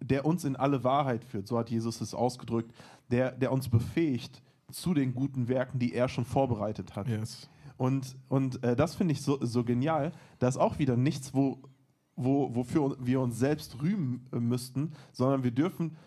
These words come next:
Speaker 1: stolz auf Jesus sein, dass er es in uns vollbringt. Wir dürfen dankbar und, äh, sein und uns darüber freuen, dass er es in uns bewirkt,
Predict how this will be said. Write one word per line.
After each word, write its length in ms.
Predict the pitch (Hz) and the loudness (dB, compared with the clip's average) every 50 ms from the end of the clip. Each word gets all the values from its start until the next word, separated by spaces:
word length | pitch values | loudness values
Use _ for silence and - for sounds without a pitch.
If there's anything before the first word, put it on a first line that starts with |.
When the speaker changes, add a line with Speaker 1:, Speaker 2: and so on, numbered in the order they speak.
| - - | -14 -10
Speaker 1:
stolz 560 | - - - 139 156 185 208 202 - - - - - - - - - - - | -8 -2 2 4 4 4 2 0 -4 -10 -16 -20 -20 -20 -20 -20 -20 -6 -2
auf 200 | 120 131 131 135 | 0 0 0 0
Jesus 400 | 147 160 196 190 160 147 - - | 0 0 0 0 0 -2 -2 -2
sein, 400 | 127 117 110 120 147 156 151 - - - - - | -2 -2 -2 -2 -2 -4 -4 -8 -14 -20 -4 -2
dass 180 | - 127 131 131 | 0 0 0 0
er 240 | 131 156 190 185 | 2 2 4 4
es 140 | 170 147 - | 4 2 2
in 100 | 151 139 | 0 0
uns 180 | 139 147 151 151 | 2 0 -2 -2
vollbringt. 540 | - - 127 117 113 123 151 160 131 123 - | 0 0 2 2 2 0 0 0 0 0 -2
Wir 80 | 123 | 0
dürfen 420 | 117 147 156 151 - 131 120 120 123 | 0 0 0 0 -2 -2 -2 0 0
dankbar 460 | 123 120 165 214 220 - - 127 107 | 0 0 2 0 0 0 0 0 0
und, 200 | 113 123 131 143 127 127 123 - - | -2 -4 -4 -4 -4 -4 -6 -4 -4
äh, 340 | - 123 120 117 117 113 107 | -4 -2 0 0 0 0 -2
sein 320 | 107 113 110 120 127 123 | -2 -2 -2 -2 -2 -2
und 140 | 113 120 120 | -4 -2 -2
uns 180 | 113 110 - - | -4 -4 -2 -2
darüber 320 | 123 113 120 113 117 104 | -2 -2 0 0 -2 -2
freuen, 500 | - - - - 147 156 147 139 139 151 151 - - - - - | -2 -6 -4 0 2 2 2 2 -2 -4 -8 -12 -18 -20 -4 -2
dass 220 | 117 117 - - - | -2 -2 -2 -6 -4
er 340 | - 139 165 175 185 185 - | -2 0 2 2 2 2 0
es 140 | 135 - - | -2 -2 -2
in 120 | 127 123 - | -2 -2 0
uns 360 | - 147 156 156 - - - - _ _ _ | -2 -2 -2 -2 -6 -12 -16 -20 _ _ _
bewirkt, 500 | - 120 113 113 123 143 143 147 - - | -4 -4 0 0 0 0 0 -4 -12 -18